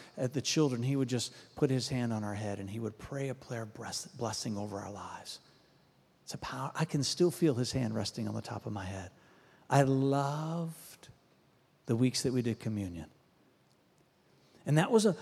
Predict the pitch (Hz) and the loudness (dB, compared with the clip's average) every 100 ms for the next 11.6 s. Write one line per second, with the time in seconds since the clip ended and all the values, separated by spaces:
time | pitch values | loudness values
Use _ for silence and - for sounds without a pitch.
0 | - 170 - 151 160 - 180 208 190 185 | 2 2 4 4 4 2 4 4 6 6
1 | 165 165 170 160 - 151 143 143 135 131 | 6 6 6 4 4 4 4 4 2 2
2 | 160 147 147 - - 170 165 - - 165 | 4 4 2 -4 -6 -4 -4 -6 -2 0
3 | 147 147 - 175 208 220 196 147 120 - | 4 4 4 0 4 6 6 4 2 -2
4 | - - 160 202 190 190 180 151 123 139 | -14 -12 0 6 8 8 8 4 4 4
5 | 135 156 165 - 147 131 127 120 120 143 | 6 4 4 2 0 4 2 2 0 0
6 | 139 - 147 135 123 120 117 - - 123 | -2 0 0 2 2 2 2 0 0 0
7 | 113 110 110 107 104 104 98 92 87 87 | 0 0 0 0 -2 -2 -6 -6 -6 -10
8 | - - - - - - - 151 156 160 | -16 -20 -20 -20 -20 -20 -2 2 6 6
9 | 156 156 165 214 240 214 - 190 165 156 | 8 6 6 6 10 10 8 6 8 8
10 | 156 139 127 - - - 175 160 - 131 | 6 4 0 -8 -12 2 4 6 4 0
11 | - 165 143 135 113 127 | 0 4 6 6 4 -2